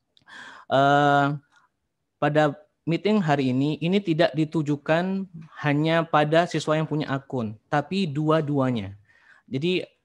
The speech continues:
baik yang sudah punya akun ataupun yang belum, eh, pada meeting hari ini harus menyaksikan, karena nanti akan ada informasi tentang M Y M agenda.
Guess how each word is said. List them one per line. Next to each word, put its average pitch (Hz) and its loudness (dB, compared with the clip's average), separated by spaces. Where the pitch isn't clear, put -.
baik 147 2
yang 156 0
sudah 151 0
punya 160 -4
akun 190 0
ataupun 156 -2
yang 147 0
belum, 135 -4
eh, 139 2
pada 151 4
meeting 160 0
hari 170 0
ini 180 -2
harus 156 0
menyaksikan, 151 -2
karena 143 2
nanti 165 2
akan 165 2
ada 139 2
informasi 139 0
tentang 160 0
M 151 0
Y 135 0
M 160 -2
agenda. 135 0